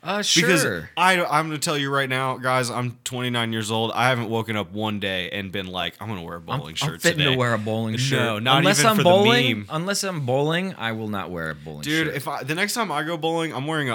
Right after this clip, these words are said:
Speaker 2: all velour tracksuit. Anyway,
Speaker 1: Oh, shit.
Speaker 2: cont-,
Speaker 1: Okay.
Speaker 2: <laughs> continue.
Speaker 1: Back into Max Payne. Uh, thank you, Rockstar, for, for answering our prayers. Uh, Max Payne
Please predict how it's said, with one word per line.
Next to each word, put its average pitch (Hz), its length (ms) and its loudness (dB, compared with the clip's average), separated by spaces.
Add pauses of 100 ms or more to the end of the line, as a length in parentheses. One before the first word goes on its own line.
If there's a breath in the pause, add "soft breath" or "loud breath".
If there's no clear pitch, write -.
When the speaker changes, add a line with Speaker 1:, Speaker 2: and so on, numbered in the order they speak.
Speaker 2:
all 117 220 0
velour 104 360 -4
tracksuit. 90 640 -6
Anyway, 139 240 0
Speaker 1:
Oh, 170 100 2
shit. 104 520 -2 (240 soft breath)
Speaker 2:
cont-, 147 220 2
Speaker 1:
Okay. 95 180 0
Speaker 2:
<laughs> - 40 -8
continue. 220 300 4
Speaker 1:
Back 180 180 8
into 156 260 4
Max 151 300 4
Payne. 107 420 2 (320 loud breath)
Uh, 139 260 2
thank 175 320 2
you, 170 80 0
Rockstar, 143 640 0
for, 110 320 -4
for 98 160 -8
answering 110 520 -4
our 92 120 -6
prayers. 95 560 -4
Uh, 87 260 -6
Max 110 240 -4
Payne 104 380 -6